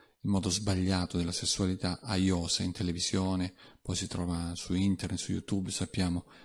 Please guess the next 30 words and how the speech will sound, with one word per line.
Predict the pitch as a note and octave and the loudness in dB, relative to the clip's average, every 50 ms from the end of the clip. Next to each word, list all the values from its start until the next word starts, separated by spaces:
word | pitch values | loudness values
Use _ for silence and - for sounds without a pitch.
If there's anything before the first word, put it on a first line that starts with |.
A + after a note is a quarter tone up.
| - _ _ | -20 _ _
quanti | _ - F2+ E2+ - G#2+ | _ -6 -6 -4 -6 -2
video | G#2 F#2+ F#2 F#2 F#2+ F2+ F2 | 0 0 2 2 2 2 2
osceni | E2+ - - - - G2 F#2+ F2+ F2+ | -2 -2 -2 0 2 2 4 4 2
che | E2+ - F2 | 2 0 -4
ci | - - - | -4 -2 -2
sono | - - A2 G#2+ G2+ G2 F#2+ F2+ - - - - - _ | 0 2 2 2 2 2 0 -2 -4 -10 -20 -20 -16 _
e | - | -10
come | A2+ - - F#2 F#2 | -6 -4 -2 0 0
i, | F2+ F2 - - - - G2 F#2 F2 | 0 -2 -4 -6 -6 -4 -4 -4 -4
i | F2 | -4
bambini, | G2 G#2 F#2+ F#2+ F#2+ G#2 G#2 G2 | -2 0 0 2 4 4 4 4
i | F#2 | 2
ragazzi | F2+ F#2+ F#2+ - - G2+ | 2 0 0 0 0 0
e | G2 | 0
i | |
giovani | F#2 G2+ G#2+ G#2+ G2 F2+ | 2 2 2 4 4 2
ne | F2 F2+ E2+ | 2 0 0
parlano | - F#2+ F#2+ F#2+ A2+ F#2 F2 | 0 -2 0 0 0 0 0
in | F2+ F2+ | 0 0
modo | F#2 F2+ F2 F2 | 0 -2 -2 -2
scorretto, | F2 - - - G2 G2 F#2+ F#2+ F#2+ F2+ - - - F2 - - - - - - - - _ _ | -4 -4 -4 -6 -6 -4 -2 -2 -2 -2 -4 -4 -4 -4 -4 -6 -14 -18 -16 -18 -18 -20 _ _
eh, | - - F2+ F2 E2+ E2+ | -6 -4 -2 -2 -2 0
magari | F2 F2+ F#2 F#2 F#2 F2+ F2 F2 | 0 0 0 0 2 2 2 2
anche | F2 F2 F2+ - - F2 F2 | 0 0 -2 -2 -4 -4 -2
a | E2+ F2+ | -2 -4
scuola | - - - - G#2 G2 F#2+ F#2+ F#2 F2+ F2+ - - | -4 -4 2 4 4 4 4 4 2 0 -2 -6 -6
oppure | - F2+ - - - F#2+ F#2 F#2 | -10 -10 -4 -2 -2 -2 -2 -2
per | F2+ F2+ E2 | -4 -4 -4
la | E2+ E2+ | -4 -4
strada, | - - - F#2+ F#2+ F#2 F#2 F2+ F#2 | -4 -2 0 0 0 0 0 -2 -4